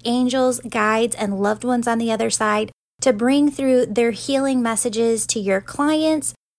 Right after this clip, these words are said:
to yourself, please let me know. Um, I'd love to get you registered for this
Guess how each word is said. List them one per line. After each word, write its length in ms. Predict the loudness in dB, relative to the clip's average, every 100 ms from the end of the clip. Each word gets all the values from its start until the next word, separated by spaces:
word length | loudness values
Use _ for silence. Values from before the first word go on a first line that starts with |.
| _
to 340 | 0 4 4 4
yourself, 880 | 0 -2 -2 -2 0 0 -2 -6 -20 -20 -20
please 540 | -4 0 2 0 -2
let 240 | 0 0 0
me 120 | -2
know. 460 | 0 0 2 0 0
Um, 220 | 0 0
I'd 160 | 0 -2
love 280 | 0 0 0
to 100 | -2
get 160 | -2
you 140 | 0 0
registered 800 | 0 0 -2 -2 0 0 -2 -4
for 580 | -10 -4 -2 0 -2 -4
this 460 | -6 -2 -2 -2